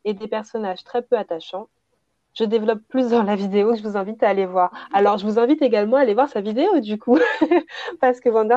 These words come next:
Factory, elle a mis un article, un post sur Instagram et elle a également posté une vidéo sur YouTube, donc je la mettrai également dans les commentaires.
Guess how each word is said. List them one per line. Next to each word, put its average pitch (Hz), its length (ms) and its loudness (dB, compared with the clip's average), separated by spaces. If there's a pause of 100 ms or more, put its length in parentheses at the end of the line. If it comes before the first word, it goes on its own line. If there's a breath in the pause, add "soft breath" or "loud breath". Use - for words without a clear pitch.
Factory, 220 360 0
elle 285 140 2
a - 20 -2
mis 196 220 -8
un 254 140 0
article, 247 560 -4
un 240 140 0
post 247 340 0
sur 214 160 -8
Instagram 196 480 -6
et 220 40 -6
elle 190 120 -6
a 185 40 -8
également 220 240 -8
posté 247 420 -6 (320 loud breath)
une 247 120 0
vidéo 220 460 -2
sur 262 240 0
YouTube, 233 380 -6
donc 226 180 -4
je 214 60 -10
la 185 100 -6
mettrai 185 280 -2
également 208 360 -2
dans 247 140 0
les 233 160 0
commentaires. 226 680 -4